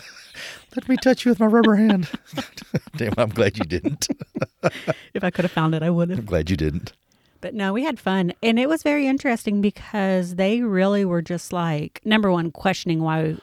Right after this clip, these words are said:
Speaker 2: we were there.
Speaker 1: They would ask questions, but they were very welcoming. They're like, "You guys don't fit in." They're like, "Are you looking for a guy?" And we're like, "Uh, no, we're straight."
Speaker 2: Yeah, we're like, "We're here because of such and such."
Speaker 1: And everybody knew him, so that was coming in. But,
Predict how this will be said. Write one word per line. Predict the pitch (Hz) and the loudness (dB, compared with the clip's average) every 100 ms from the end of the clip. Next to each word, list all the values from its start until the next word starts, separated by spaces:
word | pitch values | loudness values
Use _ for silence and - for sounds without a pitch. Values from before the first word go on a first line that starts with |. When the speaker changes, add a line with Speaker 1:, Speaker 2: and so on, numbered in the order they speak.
| - | -6
Speaker 2:
we | 185 180 | 0 2
were | 165 | 2
there. | 147 151 226 | -2 -6 -4
Speaker 1:
They | 139 131 | 4 4
would | 117 | 4
ask | 123 143 | 2 0
questions, | - 160 - 110 | 2 2 0 0
but | 107 | 2
they | 113 | 2
were | 107 | 4
very | 113 101 | 4 6
welcoming. | 98 104 95 80 | 6 4 2 0
They're | 80 85 | 0 0
like, | 78 - | -2 -4
"You | 110 | -10
guys | 156 160 123 | -6 -4 -2
don't | 113 | -2
fit | - 98 | 0 0
in." | 98 80 | 2 2
They're | 82 | 2
like, | 80 82 | 2 0
"Are | |
you | 82 127 | -2 0
looking | 131 | -2
for | - 101 | 0 0
a | |
guy?" | 80 104 123 127 107 | 2 2 2 0 -2
And | 87 | -2
we're | 87 | -2
like, | 80 - | -4 -6
"Uh, | 69 76 | -10 -6
no, | 82 | -4
we're | 82 82 82 _ | -4 -4 -6 _
straight." | - - 85 87 - - - _ - | -8 -4 -4 -4 -10 -20 -20 _ -6
Speaker 2:
Yeah, | 190 165 | -2 0
we're | 170 | 0
like, | 165 151 | -2 -2
"We're | 190 185 | -2 0
here | 180 190 | 0 0
because | 170 170 160 | -2 -4 -4
of | 156 143 | -4 -6
such | 185 - | -8 -8
and | 151 | -12
such." | - - - - _ _ _ - | -12 -16 -20 -20 _ _ _ -10
Speaker 1:
And | 87 | -6
everybody | 95 92 | -4 -2
knew | 90 82 | -2 -2
him, | 92 85 82 | -2 -2 -2
so | 85 | -2
that | 80 | -2
was | 78 | -2
coming | - 82 - | -4 -6 -6
in. | 98 85 | -6 -4
But, | 80 | -4